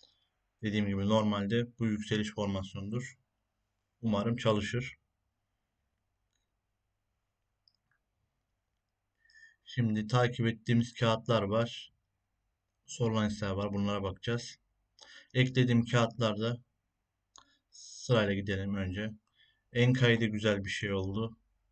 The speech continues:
Bugün hoşuma gitti açıkçası. Burada bahsetmiş olduğumuz üzere direncin üstüne atmıştı kendini.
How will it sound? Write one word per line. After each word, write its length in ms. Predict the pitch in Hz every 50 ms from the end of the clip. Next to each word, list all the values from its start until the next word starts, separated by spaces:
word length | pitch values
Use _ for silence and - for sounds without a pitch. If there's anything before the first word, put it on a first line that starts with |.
| _ _ _ _ _ _ _ _ _ _ -
Bugün 200 | 101 98 98 95
hoşuma 400 | 95 98 95 - - 101 95 95
gitti 200 | 90 92 - 104
açıkçası. 640 | 98 95 98 - - - 98 98 - 117 117 - - _ _ _ _ _ _ - - - - _ _ _
Burada 420 | 120 120 113 110 117 110 107 - - - _ _ _ _ _ _ _ _ _ _ _ -
bahsetmiş 500 | 123 117 113 113 - 117 107 107 - -
olduğumuz 320 | 120 110 107 110 113 107
üzere 200 | 104 101 104 98
direncin 360 | 107 110 110 107 107 104 107 107
üstüne 260 | 104 107 - 113 107
atmıştı 440 | 110 107 107 - 120 - - - 110
kendini. 440 | - 110 104 104 104 107 107 113